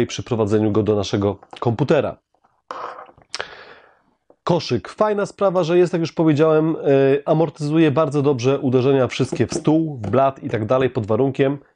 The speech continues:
że kabel, który wychodzi spod mikrofonu, nie opiera się o biurko czy też blat, ponieważ co z tego, że mikrofon jest zawieszony na koszyku, jak jakiekolwiek uderzenie w stół, w blat będzie przenoszone przez kabel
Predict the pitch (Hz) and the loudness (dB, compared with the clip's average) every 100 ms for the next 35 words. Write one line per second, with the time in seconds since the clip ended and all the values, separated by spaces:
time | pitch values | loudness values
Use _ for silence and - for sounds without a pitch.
0 | _ 95 92 120 123 165 - _ _ _ | _ -6 0 2 2 0 -6 _ _ _
1 | - 170 131 101 - - 110 101 107 117 | -2 -2 -2 -6 -6 -6 -4 -2 -2 -2
2 | 104 - - - 123 - 113 113 - 180 | -2 -8 -16 -4 -4 -2 -4 -4 0 2
3 | 139 160 - - _ 120 156 185 - 220 | 2 -2 -10 -20 _ -2 0 0 0 2
4 | 175 135 - - 127 - 117 117 110 110 | 4 2 -2 -2 -2 0 2 2 2 0
5 | 120 120 - 127 107 104 143 123 - 120 | 2 0 -2 -2 -2 0 0 0 -4 -6
6 | 117 110 - 147 131 123 110 110 110 113 | -4 -6 -6 -10 -8 -4 -2 0 -2 -2
7 | 104 113 104 107 104 170 139 117 107 - | 0 0 2 2 2 0 2 0 -2 -6
8 | - 214 - - - _ - - 208 147 | -2 -4 -4 -20 -20 _ -10 -8 0 0
9 | - 131 135 147 135 131 123 127 131 120 | 2 -4 -2 0 0 2 2 2 0 0
10 | - 139 98 101 143 123 131 120 123 147 | 0 0 0 0 0 0 -2 0 -4 0
11 | 127 117 131 139 135 - _ - 135 127 | -2 0 0 0 -2 -14 _ -4 0 0
12 | - - 123 110 113 | -4 -2 0 2 0